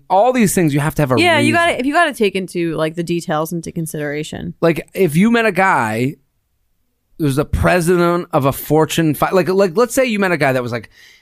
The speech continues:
Speaker 1: killing it on Wall Street, and he was just like, "Listen, um, I had my place. Uh, my roommate moved out. Um,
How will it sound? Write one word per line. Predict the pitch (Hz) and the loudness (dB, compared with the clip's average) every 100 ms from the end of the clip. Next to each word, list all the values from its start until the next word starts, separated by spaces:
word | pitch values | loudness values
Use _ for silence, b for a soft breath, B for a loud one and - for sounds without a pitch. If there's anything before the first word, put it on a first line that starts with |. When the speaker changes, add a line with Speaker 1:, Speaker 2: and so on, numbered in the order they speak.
| b - | b -12
Speaker 1:
killing | - 175 165 160 143 | -4 0 2 2 2
it | |
on | 131 120 | 2 2
Wall | 117 117 | 2 0
Street, | 107 - 104 101 | -2 -6 -10 -8
and | 120 | -2
he | 123 | 0
was | 120 | 0
just | 113 110 | -4 -4
like, | 123 - b b b b _ - | -6 -6 b b b b _ -10
"Listen, | 120 - 104 95 - | -8 -8 -12 -14 -16
um, | 104 95 95 92 92 90 - _ _ _ _ _ _ _ _ | -12 -10 -10 -12 -16 -18 -20 _ _ _ _ _ _ _ _
I | 107 | -6
had | 120 113 | -2 0
my | 117 | 0
place. | - 113 110 107 - - _ _ _ _ _ _ 113 | 0 -2 -2 -4 -8 -16 _ _ _ _ _ _ -16
Uh, | 107 98 | -10 -8
my | 101 101 | -8 -4
roommate | 123 139 127 | 2 2 2
moved | 120 120 110 | -2 -6 -4
out. | 110 107 110 _ _ _ _ _ _ | -4 -4 -6 _ _ _ _ _ _
Um, | 110 101 98 | -8 -6 -8